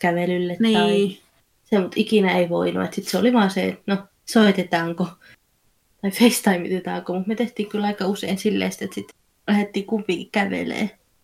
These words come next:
Speaker 1: jonnekin, että lähdettiin kumpikin lenkille ja sit me samaan aikaan puhuttiin toisillemme.
Speaker 2: Okei. Se on
Speaker 1: Silleen.
Speaker 2: ihan kiva.
Speaker 1: Mikä oli kivuinta?
Speaker 2: No varmaan just, just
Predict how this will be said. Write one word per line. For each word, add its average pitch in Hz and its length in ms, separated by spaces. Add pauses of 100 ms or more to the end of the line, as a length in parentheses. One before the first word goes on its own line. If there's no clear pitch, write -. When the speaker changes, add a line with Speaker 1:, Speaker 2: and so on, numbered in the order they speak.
(600)
Speaker 1:
jonnekin, 196 440
että 196 120
lähdettiin 202 340
kumpikin 196 400
lenkille 190 420
ja 196 80
sit 202 240
me 202 100
samaan 196 280
aikaan 196 280
puhuttiin 196 520
toisillemme. 214 600 (720)
Speaker 2:
Okei. 202 360 (500)
Se - 120
on 220 60
Speaker 1:
Silleen. 208 240
Speaker 2:
ihan 208 140
kiva. 214 280 (460)
Speaker 1:
Mikä 247 380
oli 214 300
kivuinta? 220 540 (260)
Speaker 2:
No 349 160
varmaan 240 340
just, 269 260
just - 160